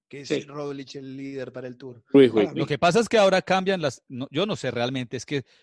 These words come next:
Speaker 4: esto va a hacer pelear a todo el mundo, porque ahora cambian las, las prioridades, es decir, el Tour de Francia ahora en agosto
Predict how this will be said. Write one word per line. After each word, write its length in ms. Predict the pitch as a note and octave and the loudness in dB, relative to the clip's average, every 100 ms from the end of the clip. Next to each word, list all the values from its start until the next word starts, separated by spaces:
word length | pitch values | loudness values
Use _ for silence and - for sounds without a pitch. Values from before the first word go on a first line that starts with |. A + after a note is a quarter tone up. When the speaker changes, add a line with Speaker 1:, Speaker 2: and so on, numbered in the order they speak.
| _ | _
Speaker 4:
esto 320 | C#3 - E3 | -4 -2 2
va 60 | D#3+ | 2
a 20 | |
hacer 320 | C#3+ D#3+ D#3 _ | 2 -2 -4 _
pelear 360 | D3 C#3 C#3+ | 0 2 2
a 80 | D#3 | 0
todo 180 | - D3+ | 2 2
el 100 | D3 | 2
mundo, 360 | C#3+ A2 F#2+ - _ _ _ _ | 0 -4 -8 -16 _ _ _ _
porque 260 | - A#2+ B2 | -6 -4 0
ahora 300 | B2 C#3 F#3 | 0 0 -2
cambian 360 | F#3 F3+ F3+ E3+ | 0 -2 0 -4
las, 120 | - | -4
las 240 | C#3 A#2 - | -6 -6 -6
prioridades, 520 | B2 A2+ A2+ F3+ G#3+ | -6 -4 0 0 0
es 40 | |
decir, 260 | B2 A#2+ C#3 | -4 -6 -4
el 140 | B2 | -4
Tour 180 | - D#3+ | -2 -2
de 100 | E3 | -2
Francia 360 | F3 F3 E3+ F3+ | -4 -4 -4 -4
ahora 340 | E3 E3+ F#3 _ _ _ _ _ | -4 -4 -8 _ _ _ _ _
en 140 | A#2+ A#2 | -8 -6
agosto 600 | A2 D3 D3 - E3 | 0 0 0 -6 -8